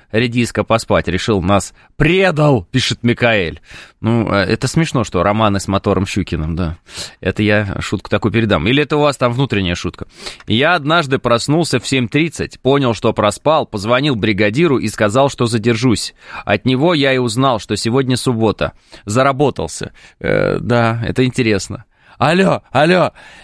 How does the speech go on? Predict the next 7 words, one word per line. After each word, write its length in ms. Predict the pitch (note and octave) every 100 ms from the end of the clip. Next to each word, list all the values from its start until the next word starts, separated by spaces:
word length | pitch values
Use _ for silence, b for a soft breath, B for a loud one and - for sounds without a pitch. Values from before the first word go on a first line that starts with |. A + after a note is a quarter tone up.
| -
я 240 | B2+ D#3+
немножечко 500 | F#3 F#3 F#3+ - F3
задержусь». 680 | E3 D#3+ E3+ D#3 C#3 - - b b b b _ _ - -
И 100 | F#2
бригадир 440 | G2+ G2 F#2 F#2+
думает: 320 | F#2+ F2+ - -
«Да, 720 | F2+ F#2 F#2+ F2+ F#2 F2+